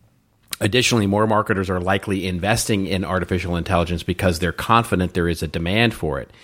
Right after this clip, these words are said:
In fact, recent data found that nearly eight in ten U S senior marketers surveyed believed consumers were ready for artificial intelligence.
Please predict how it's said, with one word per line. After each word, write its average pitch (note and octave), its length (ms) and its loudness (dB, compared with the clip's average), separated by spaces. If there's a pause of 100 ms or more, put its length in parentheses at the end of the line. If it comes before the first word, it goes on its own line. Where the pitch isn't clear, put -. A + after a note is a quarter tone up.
(360)
In F2+ 100 0
fact, G#2 420 -2
recent G2 360 0
data F#2+ 240 2
found F#2 340 0
that F2 160 -2
nearly F2+ 380 -2
eight A2 220 2
in A2 120 0
ten G2+ 280 0
U G2 180 2
S F#2 120 2
senior G#2 380 0
marketers F#2 420 -2
surveyed F2+ 420 0
believed F2 320 -2
consumers G2 520 0
were E2+ 160 -4
ready F#2 320 2
for E2+ 240 -2
artificial E2+ 540 -4
intelligence. D#2 580 -4